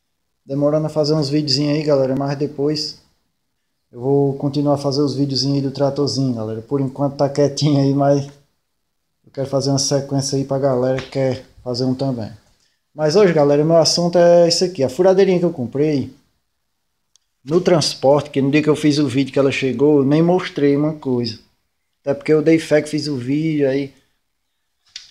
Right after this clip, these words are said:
ela veio, galera, no transporte amassado isso aqui, ó. Amassou isso aqui,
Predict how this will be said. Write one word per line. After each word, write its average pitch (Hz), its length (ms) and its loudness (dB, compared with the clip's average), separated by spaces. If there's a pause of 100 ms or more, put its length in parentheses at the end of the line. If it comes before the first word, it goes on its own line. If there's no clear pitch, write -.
ela 160 200 4
veio, 160 240 4
galera, 147 260 4
no 156 140 0
transporte 156 580 0
amassado 160 500 0
isso 196 140 -8
aqui, 147 320 -4
ó. 113 100 -4 (3000)
Amassou 135 400 -2
isso 143 200 -2
aqui, 156 440 -4